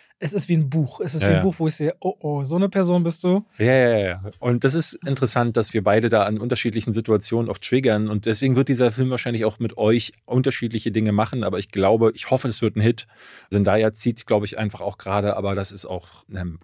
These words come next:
Speaker 2: ganz fettes Brett. Ich freue mich sehr, dass ich den sehen konnte.
Speaker 1: Und damit schalten wir raus aus dem Podcast und rein in die Werbung. David!
Speaker 2: Ich trinke noch.
Speaker 1: David!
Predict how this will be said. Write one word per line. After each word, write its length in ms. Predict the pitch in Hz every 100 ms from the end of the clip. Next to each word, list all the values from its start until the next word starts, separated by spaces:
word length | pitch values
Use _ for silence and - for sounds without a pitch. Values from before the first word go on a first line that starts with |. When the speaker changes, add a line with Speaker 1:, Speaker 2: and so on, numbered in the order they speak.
| _
Speaker 2:
ganz 340 | - 90 80 -
fettes 360 | - - -
Brett. 340 | - 76 - -
Ich 140 | -
freue 220 | - 98
mich 160 | 92 87
sehr, 160 | 95 87
dass 160 | 85
ich 80 | 87
den 200 | 90 87
sehen 240 | 87 87
konnte. 300 | 87 92 87 -
Speaker 1:
Und 120 | 302
damit 220 | 311 349
schalten 260 | 285 269 233
wir 380 | 202 170 139 135
raus 240 | 190 330
aus 120 | 294
dem 120 | 233 202
Podcast 480 | 233 - 208 185
und 160 | 156 139
rein 380 | 123 123 147 175
in 180 | 185 170
die 160 | 165
Werbung. 460 | 165 220 180 151 139
David! 480 | 190 339 302 165 120 _
Speaker 2:
Ich 160 | 104 -
trinke 260 | 123 139
noch. 320 | 123 90 - _
Speaker 1:
David! 640 | 220 208 269 311 - -